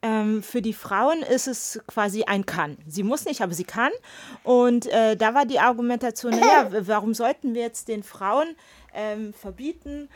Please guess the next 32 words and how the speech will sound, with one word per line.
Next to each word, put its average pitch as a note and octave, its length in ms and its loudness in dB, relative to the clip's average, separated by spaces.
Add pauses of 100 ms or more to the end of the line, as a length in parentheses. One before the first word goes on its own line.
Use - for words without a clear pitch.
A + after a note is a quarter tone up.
(120)
ein, G#3 400 -6 (260)
eine G#3+ 240 -8
Pflicht, - 840 -10 (440)
äh, G#3+ 240 -6
die A#3+ 160 -10
sie B3 140 -8
noch A3 120 -6
nicht B3+ 220 -10
mal G3+ 160 -14
haben, D4 320 -10
zu A#3+ 100 -12
erfüllen? B3 380 -6
Sie A3 120 -12
werden A#3+ 200 -4
ja A#3 80 -4
dann A3 180 -6
zu - 120 -16
Übererfüllern. E3+ 600 -8
Und E3 180 -10
das B3+ 140 -6
dürfen A#3+ 300 -4
wir A3 100 0
zum G#3 160 -8
Beispiel F#3 320 -8
auch - 220 -10
nicht, F#3+ 320 -14 (400)
ähm, F3+ 340 -8 (560)
ja, F3+ 220 -6 (280)
dürfen F#3 220 -4
wir F#3 80 0
nicht, - 380 -2 (380)
äh, F3 400 -2